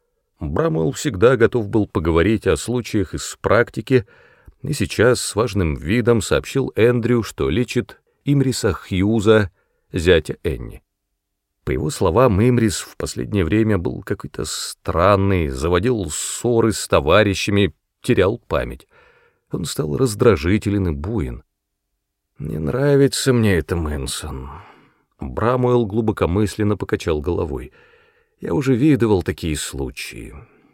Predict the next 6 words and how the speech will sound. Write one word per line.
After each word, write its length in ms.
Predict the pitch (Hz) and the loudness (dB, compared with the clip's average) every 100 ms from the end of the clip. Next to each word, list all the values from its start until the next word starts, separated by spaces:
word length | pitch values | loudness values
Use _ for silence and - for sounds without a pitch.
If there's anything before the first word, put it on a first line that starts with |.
| _ | _
Это 280 | 151 151 151 | -16 -12 -12
чрезвычайно 840 | 143 135 120 110 92 120 67 123 - | -8 -6 -2 -2 0 0 0 0 -2
похоже 540 | 101 - - 110 117 | -4 -4 -4 -2 0
на 120 | 110 | 0
душевную 600 | 87 85 - 120 104 107 90 | 0 -2 -2 -2 -2 -2 -2
болезнь". 760 | 87 78 104 101 67 62 | -2 0 0 -2 -4 -8